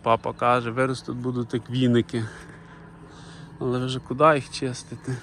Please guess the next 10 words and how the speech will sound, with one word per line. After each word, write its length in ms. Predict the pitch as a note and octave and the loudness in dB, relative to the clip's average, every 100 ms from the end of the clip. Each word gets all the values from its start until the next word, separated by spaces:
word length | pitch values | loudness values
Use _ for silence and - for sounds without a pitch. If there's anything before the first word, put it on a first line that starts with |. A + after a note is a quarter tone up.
| - | -10
Вже 220 | C3 A#2 A#2+ | -10 -8 -6
бачите, 460 | B2 C3+ - D3+ | -4 -4 -6 -8
як 220 | C#3 C#3 - | -4 -4 -4
вони 200 | D3 C#3+ | -2 -2
тут 180 | C3 C#3+ | -4 -8
починають. 600 | D3 C#3+ D#3 D3+ C#3+ D3 - - - - - - - - - - | -8 -8 -6 -4 -4 -6 -14 -20 -20 -20 -20 -18 -18 -20 -20 -18
Вже 100 | C3 | -16
в 60 | B2+ | -14
цьому 260 | - C3 C3+ | -12 -10 -6
ро-, 180 | C3 | -4